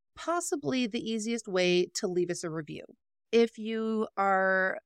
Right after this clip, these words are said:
a new listener, an old listener, and you haven't done so already, or you haven't done it on all the platforms, it would be so great if you could go to rate this podcast dot com slash I did not sign up for this.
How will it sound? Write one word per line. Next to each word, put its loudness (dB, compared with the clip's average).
a 0
new -2
listener, -2
an -2
old -4
listener, -2
and -2
you 0
haven't -2
done 0
so -2
already, 0
or 8
you 2
haven't 0
done 4
it 2
on 0
all 6
the -2
platforms, -4
it -2
would -6
be -4
so -2
great -2
if -2
you -6
could -2
go 2
to -6
rate -2
this -6
podcast -4
dot -2
com -4
slash 2
I -2
did -6
not -2
sign -2
up -4
for -6
this. -6